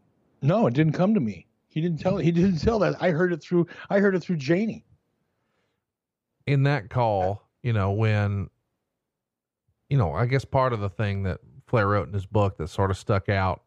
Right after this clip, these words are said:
Speaker 2: is that you guys wanted him to pay for half of the cost of the chartered plane. And he says, "Would they have made Hogan pay for that?" Do you respond to that?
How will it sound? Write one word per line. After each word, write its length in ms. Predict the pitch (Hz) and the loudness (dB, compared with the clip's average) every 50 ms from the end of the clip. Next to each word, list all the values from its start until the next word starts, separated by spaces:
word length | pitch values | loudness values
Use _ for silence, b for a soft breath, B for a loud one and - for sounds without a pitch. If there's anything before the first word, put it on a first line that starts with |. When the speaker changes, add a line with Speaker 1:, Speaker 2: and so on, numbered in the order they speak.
| _ _ - | _ _ -4
Speaker 2:
is 200 | 120 110 107 95 | -2 -2 -2 0
that 120 | 104 82 | -2 -4
you 140 | 90 110 117 | -2 0 0
guys 240 | 113 101 98 98 92 | 2 2 2 0 0
wanted 400 | 98 101 104 104 104 104 101 92 | 0 0 2 2 2 0 0 -2
him 220 | 101 104 104 98 | -2 -2 -2 -2
to 60 | 95 92 | -2 -4
pay 360 | - - 104 98 98 95 95 | -2 0 0 0 0 -2 -4
for 160 | - - - | -4 -6 -6
half 400 | - - - 117 110 104 98 - | -6 -4 -4 -2 -2 -2 -2 -4
of 80 | 107 - | -6 -10
the 60 | - | -8
cost 540 | - - 110 104 98 95 101 - - - - - | -2 0 2 2 2 0 -2 -4 -10 -18 -10 -6
of 120 | 107 101 | -4 -4
the 80 | 101 95 | -4 -4
chartered 480 | - - 110 104 101 95 90 87 87 | -2 0 2 2 2 2 0 -4 -6
plane. 520 | - - 113 107 104 95 90 90 90 92 98 _ _ _ _ _ _ _ _ _ _ - | -4 -2 0 0 0 0 -2 -4 -4 -6 -8 _ _ _ _ _ _ _ _ _ _ -6
And 140 | - 113 113 | -4 -2 0
he 80 | 107 107 | 0 -2
says, 280 | - - 113 101 92 | -2 -2 -2 -2 0
"Would 160 | 101 110 110 101 | 0 -2 0 0
they 120 | 117 113 | 0 0
have 120 | 110 107 101 | 0 -2 0
made 220 | 104 98 98 95 | 0 0 0 0
Hogan 560 | 92 131 139 147 135 110 101 85 80 78 78 - _ _ _ _ - | 2 2 2 0 0 -2 -4 -6 -6 -8 -14 -18 _ _ _ _ -2
pay 180 | - 113 104 | 0 0 0
for 140 | 95 - 95 | 0 -2 -2
that?" 420 | 92 92 92 85 87 82 - _ _ _ _ _ _ _ _ _ _ _ _ _ _ _ _ _ _ - | -2 0 0 -2 -2 -6 -8 _ _ _ _ _ _ _ _ _ _ _ _ _ _ _ _ _ _ -2
Do 60 | 156 | 0
you 100 | 180 180 | 0 0
respond 480 | 180 147 - - 143 135 135 139 147 | 0 -2 -2 -2 0 0 2 2 0
to 40 | 147 143 | 0 0
that? 300 | 143 147 147 139 - | 0 0 0 -2 -6